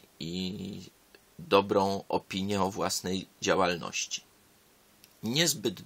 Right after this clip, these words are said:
dobrym, niezbyt dobrą metodą według mnie jest poszukiwanie zleceń wśród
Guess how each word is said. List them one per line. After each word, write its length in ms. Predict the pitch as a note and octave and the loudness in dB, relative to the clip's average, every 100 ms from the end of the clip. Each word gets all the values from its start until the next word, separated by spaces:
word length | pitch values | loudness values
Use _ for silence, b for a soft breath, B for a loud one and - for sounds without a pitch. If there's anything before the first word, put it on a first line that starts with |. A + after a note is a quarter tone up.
| - | 4
dobrym, 680 | B2 A#2+ G#2+ G#2+ F#2+ F#2 - _ _ _ _ _ - | 6 6 2 0 -2 -6 -10 _ _ _ _ _ -10
niezbyt 440 | F#2 A#2 A#2 G#2+ | -4 -2 0 0
dobrą 280 | G#2 G#2 G#2 | 0 2 0
metodą 440 | F#2+ - G#2 A2 | 0 -2 -2 -2
według 400 | G2 F#2+ F#2 - | 0 -2 -2 -6
mnie 380 | F#2+ G2 F#2+ A2 B B B B | -4 -2 -4 -6 B B B B
jest 180 | G#2+ G#2 | -4 -2
poszukiwanie 800 | - G#2 G#2 - G2 A2 A2 F#2 D2+ | 2 0 0 -6 2 2 4 0 0
zleceń 560 | F#2+ G2 A2+ - F#2 | 0 2 2 2 0
wśród 420 | F#2 - G2+ - | -2 -2 -2 -4